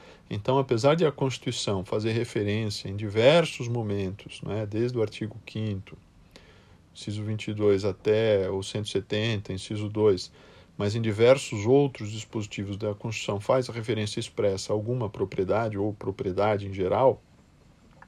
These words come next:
né? Por exemplo, o artigo duzentos e vinte e dois, né? Tan-, tantos outros, artigo cento e setenta e sete. Apesar disso tudo, não é?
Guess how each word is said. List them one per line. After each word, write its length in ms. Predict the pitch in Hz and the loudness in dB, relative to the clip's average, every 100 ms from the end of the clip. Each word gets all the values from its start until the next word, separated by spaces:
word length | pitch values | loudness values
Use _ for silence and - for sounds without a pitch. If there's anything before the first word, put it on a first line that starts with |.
| - - | -20 -10
né? 220 | 98 110 | -6 -6
Por 80 | 101 | -6
exemplo, 240 | 92 95 95 | -4 -2 -2
o 40 | |
artigo 220 | - 101 | -4 -6
duzentos 220 | 98 98 | -4 -4
e 60 | 98 | -4
vinte 220 | 101 - | -6 -6
e 40 | 110 | 2
dois, 540 | 98 113 110 85 - - | 6 6 6 2 -4 -8
né? 200 | 104 - - - - | -8 -10 -14 -16 -10
Tan-, 140 | 101 | -8
tantos 360 | 101 107 - 101 | -6 -6 -6 0
outros, 280 | 107 110 95 | 2 2 -4
artigo 240 | 104 92 | -10 -8
cento 180 | - 98 | -6 -4
e 40 | |
setenta 340 | 101 110 110 160 | -4 -4 -4 -4
e 40 | |
sete. 480 | - 101 110 - - - - - - - - | 0 2 2 0 -10 -18 -20 -20 -20 -12 -6
Apesar 480 | 127 160 117 107 104 | -2 2 6 6 4
disso 320 | 120 - 120 | 0 -4 -6
tudo, 400 | - 156 120 101 | -2 0 -2 -4
não 100 | 107 | -4
é? 200 | 127 | -2